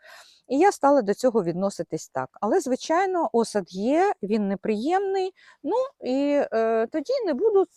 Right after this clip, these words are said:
цього робити більше. Як би отак. Тому хто очікував від мене, е, що я назву конкретних,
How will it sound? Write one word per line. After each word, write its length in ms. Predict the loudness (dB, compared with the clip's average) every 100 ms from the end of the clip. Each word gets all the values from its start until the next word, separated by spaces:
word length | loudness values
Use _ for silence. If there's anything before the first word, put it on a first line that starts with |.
| _
цього 260 | 0 4 4
робити 480 | 4 2 -2 -2 -8 _ _ _ _ -20 -20 -20 -20 -20 -20 -20 -6
більше. 520 | 0 2 2 -2 -4 -4 -6 -10 -6
Як 340 | -2 2 2
би 120 | 4 2
отак. 380 | 2 0 -6 -6 _ _ -20 -20 -8
Тому 280 | 0 2 4
хто 240 | 4 6 6
очікував 640 | 6 4 6 6 4 6
від 180 | 4 4
мене, 380 | 2 2 0 -2 0
е, 420 | 2 2 0 0
що 240 | -4 -4 0
я 200 | 2 2
назву 440 | 0 0 2 0
конкретних, 1000 | 2 -2 4 6 6 2 -4 -6 -10 -18